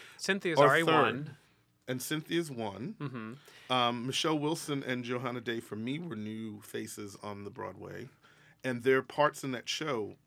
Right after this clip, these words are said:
Speaker 2: were amazing.
Speaker 1: Mm.
Speaker 2: Like I said, I, you know, the contemporary piece. The sad thing is, is that, you know, only one of them is gonna wind up winning unless there's a dead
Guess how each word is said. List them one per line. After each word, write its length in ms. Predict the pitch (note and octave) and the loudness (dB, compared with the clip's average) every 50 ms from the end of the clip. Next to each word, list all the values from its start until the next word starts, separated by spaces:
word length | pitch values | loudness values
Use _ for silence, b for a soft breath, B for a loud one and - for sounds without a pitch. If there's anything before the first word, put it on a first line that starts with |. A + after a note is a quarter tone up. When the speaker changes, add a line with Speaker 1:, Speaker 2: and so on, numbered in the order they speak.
| - | -10
Speaker 2:
were 140 | A2+ A#2 G#2+ | -6 -6 -6
amazing. 500 | G#2 G#2 G#2+ A#2 B2+ A#2 - - - - - - | -4 -6 -6 -6 -8 -10 -12 -14 -18 -18 -14 -10
Speaker 1:
Mm. 220 | C#3+ C3 B2 A#2 A2+ | -10 -8 -8 -4 0
Speaker 2:
Like 200 | C3 C3+ B2+ C3+ | 2 2 4 2
I 40 | C3+ | 0
said, 300 | C#3 - F#3 C#3+ G#2 B B B B B B B - | 0 0 0 0 -2 B B B B B B B -2
I, 80 | B2 A2 - _ - | -2 -2 -2 _ -8
you 160 | - D3 C#3+ | -2 0 0
know, 180 | C3 A2+ G#2+ G#2+ b b b b - | 2 0 0 -4 b b b b -4
the 80 | - | -4
contemporary 760 | C3 - C#3+ C3 - - D#3 D3 D3 D#3 C3+ C3 B2 A#2+ A2+ | -2 -2 -4 -4 -2 0 -2 0 0 -2 -2 -2 -2 -2 -4
piece. 280 | - - - C3+ - - | -6 -8 -8 -8 -6 -6
The 100 | - A#2+ | -8 -4
sad 320 | - - D#3+ F3 G#3+ - | 0 2 4 4 2 2
thing 160 | - D3+ D3 | 0 0 0
is, 140 | C#3 C3 B2 | 0 0 -2
is 120 | B2+ A#2+ A#2 | -4 -4 -2
that, 260 | A#2+ A2+ G#2+ - B B B B B B B _ _ _ - - - - | -2 -2 -2 -4 B B B B B B B _ _ _ -20 -20 -10 -4
you 120 | D3+ C#3+ | -2 0
know, 180 | B2 A#2+ A#2 A#2 A2+ - | 0 0 -2 -4 -4 -4
only 180 | B2+ C3 B2+ | -2 0 0
one 200 | B2 A#2+ B2 B2 | 0 -2 -2 -2
of 60 | B2+ A2+ | -2 -2
them 140 | A#2+ A2+ | -4 -4
is 80 | A2 F#2+ | -6 -6
gonna 160 | G2 G#2+ G2+ | -8 -8 -8
wind 220 | G2 F#2+ G2+ G#2+ A2+ | -8 -6 -6 -6 -8
up 100 | - B2 | -8 -6
winning 360 | C3 A#2+ A2 A2 G#2 G2+ - | -6 -4 -4 -4 -6 -6 -8
unless 300 | A2+ A#2 A2+ A2+ A2 - | -8 -6 -4 -6 -6 -4
there's 180 | - A#2+ A2 G2 | -6 -6 -6 -6
a 40 | G#2 | -8
dead 280 | F#2+ F2 A2 G2+ G#2 | -10 -8 -6 -6 -6